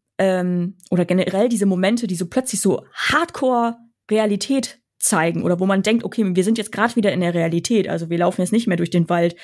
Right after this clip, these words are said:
durch irgend so ein inszeniertes Theaterstück.“ Ich finde, diese Sachen haben immer wieder visuell gekickt und ich fand die auch sehr klar und deutlich gewählt. Also ich hab sofort gecheckt, so, Okay, wir haben grad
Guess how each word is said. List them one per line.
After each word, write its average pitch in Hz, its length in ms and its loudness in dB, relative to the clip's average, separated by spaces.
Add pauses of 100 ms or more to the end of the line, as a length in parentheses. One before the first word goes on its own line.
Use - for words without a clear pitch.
(140)
durch - 100 -10
irgend 180 220 0
so 175 80 -4
ein 170 100 0
inszeniertes 170 480 -2
Theaterstück.“ 170 640 -2 (640)
Ich - 120 0
finde, 262 160 2
diese 269 200 -2
Sachen 277 260 -2
haben 220 140 0
immer 285 240 0
wieder 254 180 2
visuell 214 340 2
gekickt 202 340 -2
und 196 100 2
ich 185 100 -4
fand 269 280 0
die 285 100 -4
auch 190 120 0
sehr 214 420 0 (360)
klar 294 460 0
und 220 180 2
deutlich 226 640 -2 (120)
gewählt. 220 440 2
Also 190 140 0
ich 196 120 0
hab 226 80 -2
sofort 240 340 0
gecheckt, 240 280 0
so, - 240 -4 (160)
Okay, 180 380 0
wir 185 260 0
haben 208 140 2
grad 180 240 -2